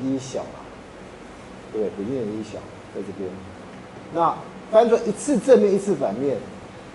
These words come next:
基本上就是，呃，零点七五乘上零点二五，但是要乘上二，对不对？如果你学到排列组合，你就知道，其实简单讲就是说，一个是先翻出正面，再翻出来反面；一个先翻出来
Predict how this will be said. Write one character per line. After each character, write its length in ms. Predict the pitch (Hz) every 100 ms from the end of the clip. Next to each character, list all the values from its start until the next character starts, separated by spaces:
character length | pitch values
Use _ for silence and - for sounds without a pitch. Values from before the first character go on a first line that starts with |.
| -
基 180 | 202
本 180 | 185 131
上 280 | 127 151 127
就 100 | 123
是， 220 | 120 131 113 - - - - - -
呃， 260 | 117 113 113 -
零 160 | 143 220
点 180 | 226 127
七 300 | - 180 196
五 80 | 127 - -
乘 140 | 139
上 160 | 190 143
零 100 | 139
点 140 | 110
二 60 | 131
五， 120 | 101 73 - - -
但 100 | -
是 80 | 160
要 120 | 170
乘 180 | 147 135
上 160 | 139 131 147
二， 60 |
对 220 | 131 95 196
不 0 |
对？ 140 | 107 185 - - - - - - - - -
如 80 | 131
果 80 |
你 80 | 120
学 120 | 120
到 80 | 139
排 180 | 139 123
列 120 | 135
组 140 | 127 101
合， 80 |
你 80 | 101
就 60 | 107
知 120 | 101
道， 160 | 113 101 -
其 100 | 120
实 60 | 110 95 -
简 140 | - 104
单 140 | 123
讲 140 | 127 95
就 180 | 95 101
是 60 |
说， 120 | 107 104 - - - -
一 80 |
个 100 | 160
是 160 | 147 160
先 280 | - 190 185
翻 120 | 175
出 80 | 165
正 200 | 143 156
面， 180 | 139 131 107
再 120 | 135
翻 140 | 131 127 127
出 60 | 127
来 60 | 110
反 140 | 87
面； 100 | 98 127
一 60 |
个 60 | 139
先 200 | 135 160
翻 160 | 160
出 80 |
来 60 | 151